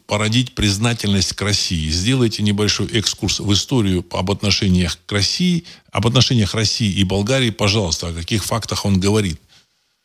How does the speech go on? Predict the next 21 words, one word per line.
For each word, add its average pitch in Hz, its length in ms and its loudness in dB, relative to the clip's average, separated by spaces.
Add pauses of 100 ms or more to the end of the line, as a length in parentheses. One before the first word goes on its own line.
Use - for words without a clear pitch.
(720)
А, 95 140 0
ну 104 140 2
тут 107 180 2
у 110 40 4
вас, 107 220 2
эм, 98 880 -2
э, 101 1700 -4
одна 101 380 2 (100)
не 104 120 4
за-, 113 120 0
не 117 140 4
закрыта, 113 480 -2
одна 104 240 0
там, 90 200 -2
так - 100 -10
сказать, 87 260 -8
одна, 87 380 -4
кав-, 101 440 -2
кавычки 120 400 2
не 85 100 2
закрыты. 82 460 -4